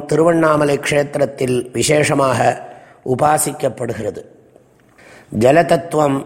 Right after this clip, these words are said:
ஜம்புகேஸ்வர க்ஷேத்திரத்தில் உபாசிக்கப்படுகிறது. பிருத்திவி தத்துவம் காஞ்சிபுர க்ஷேத்திரத்தில்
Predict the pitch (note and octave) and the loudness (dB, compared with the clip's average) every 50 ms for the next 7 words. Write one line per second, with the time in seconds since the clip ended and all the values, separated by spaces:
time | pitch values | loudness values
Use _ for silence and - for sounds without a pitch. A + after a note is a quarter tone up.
0 | - - A#2 C3 C#3 D#3+ E3+ D#3+ - F3 E3 D#3+ D3+ - D#3+ D3 D3 C3 - - | -8 -4 -2 0 2 2 0 0 2 2 2 2 2 2 4 4 2 2 2 0
1 | D3 C#3+ C#3+ C#3+ - C3+ - - - - - B2+ B2 A#2+ B2 - - G#2+ - C#3+ | 2 2 0 0 0 -2 -2 -2 -2 -4 -2 0 0 0 -2 -6 -8 -2 0 2
2 | D3 D3 C#3+ - C#3+ - - C#3 B2 - - A2+ A2+ G#2+ A2+ G2+ - - - - | 2 2 0 -2 -6 -4 -4 -6 -4 -4 -4 -4 -2 -2 -2 -2 -2 -4 -10 -16
3 | - - - - _ _ _ _ _ _ _ _ _ _ _ _ _ _ _ - | -18 -20 -20 -20 _ _ _ _ _ _ _ _ _ _ _ _ _ _ _ 0
4 | C#3 - - F#3 F#3 F#3+ F#3 F3 F3+ D#3+ D#3 B2+ - - D3 C#3+ C#3 C3+ C3+ C3+ | 0 2 4 4 6 6 6 4 4 2 0 0 -2 0 2 2 2 2 -2 -4
5 | - - C#3 C3+ D3 D3+ D3 - E3+ E3 D#3+ C#3+ D3+ C#3+ C#3 C#3 - - D3 C#3 | -6 -4 -2 -2 -2 -2 -2 -2 -2 -2 0 0 0 -2 -2 -2 -2 0 0 0
6 | C3+ - - C3 B2+ B2 - - C3+ A#2+ A#2+ | 0 -2 -4 -4 -4 -6 -4 -4 -2 -2 -2